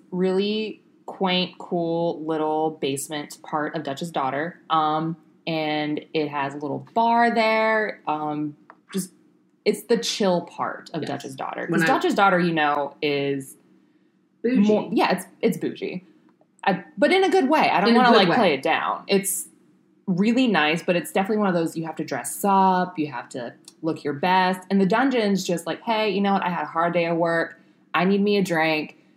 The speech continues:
Speaker 1: You go there, get some really delicious appetizers
Speaker 2: Mm-hmm.
Speaker 1: and a really stiff drink, and it's good.
Speaker 2: When I used to live over there, my husband and I used to go just be like, "Okay, uh,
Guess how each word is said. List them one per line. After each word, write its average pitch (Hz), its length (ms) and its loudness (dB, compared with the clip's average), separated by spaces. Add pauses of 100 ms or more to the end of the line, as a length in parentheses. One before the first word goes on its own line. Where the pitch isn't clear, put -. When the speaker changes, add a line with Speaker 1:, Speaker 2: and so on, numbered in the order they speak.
(540)
Speaker 1:
You 202 120 2
go 220 160 4
there, 220 120 2
get 262 140 0
some 147 260 -4
really 185 560 0
delicious 156 460 -2
appetizers 151 840 -4
Speaker 2:
Mm-hmm. 185 220 -2
Speaker 1:
and 214 140 -4
a 220 40 -10
really 233 200 -8
stiff 262 220 -6
drink, 302 260 -4
and 202 100 -2
it's - 120 -10
good. 359 280 0 (400)
Speaker 2:
When 208 140 0
I 220 40 4
used 226 160 2
to 240 80 0
live 233 120 4
over 233 160 2
there, 226 300 0
my 175 100 0
husband 180 320 -2
and - 20 -2
I 175 100 -2
used 175 160 -8
to 170 60 -8
go 160 640 0
just 165 260 -6
be 175 60 2
like, 156 260 0
"Okay, 151 640 0
uh, 131 240 -6